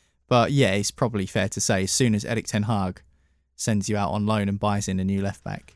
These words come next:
that your time's ticking down. Now, this is one that is within the Premier League, but also has implications in the Middle East. Uh, Raul Jimenez is set to swap Wolverhampton Wanderers for Fulham. Now, that's an interesting move in itself, which we can talk about in isolation, but do you think that is because, Marley,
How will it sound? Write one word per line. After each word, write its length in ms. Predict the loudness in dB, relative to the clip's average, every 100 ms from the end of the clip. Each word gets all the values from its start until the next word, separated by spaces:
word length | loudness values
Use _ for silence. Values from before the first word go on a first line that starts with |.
| _
that 240 | -6 -6 -6
your 100 | -8
time's 360 | -6 -4 -4 -6 -4
ticking 300 | -4 -2 -4
down. 280 | -4 -6 -10 _ _ _
Now, 360 | 2 6 6 6
this 300 | 6 6 4
is 100 | 4
one 280 | 6 6
that 140 | 4 4
is 400 | 2 2 2 2
within 280 | 4 6 4
the 80 | 4
Premier 300 | 2 2 2
League, 260 | 0 -2
but 80 | -2
also 240 | -2 0 0
has 160 | 0
implications 720 | -2 -4 -2 0 0 0 0
in 60 | 0
the 60 |
Middle 240 | 0 -2 -6
East. 340 | -8 -10 -10 -6
Uh, 360 | -4 -2 -4 -6
Raul 320 | -6 -2 -2
Jimenez 380 | 0 0 0 -2
is 100 | -4
set 240 | -2 -2 -2
to 100 | -4
swap 280 | 0 0 0
Wolverhampton 460 | -2 0 -2 -2
Wanderers 360 | 0 2 0 -4
for 120 | -8
Fulham. 480 | -4 0 0 0 -8 -12 _ _ _ _ 0
Now, 140 | 4
that's 220 | 4 2
an 60 | 0
interesting 420 | 0 -2 0 2
move 160 | 2 2
in 80 | -2
itself, 520 | -2 0 0 0 -4
which 160 | -6
we 60 | -8
can 140 | -10
talk 260 | -4 -4 -4
about 280 | -2 -2 0
in 80 | 0
isolation, 600 | -2 -2 -2 -2 -2 -4
but 180 | -4 -6
do 60 |
you 60 | -2
think 220 | -2 -2
that 180 | -4 -2
is 140 | -4
because, 400 | -4 -2 0 0
Marley, 400 | 0 0 -2 -6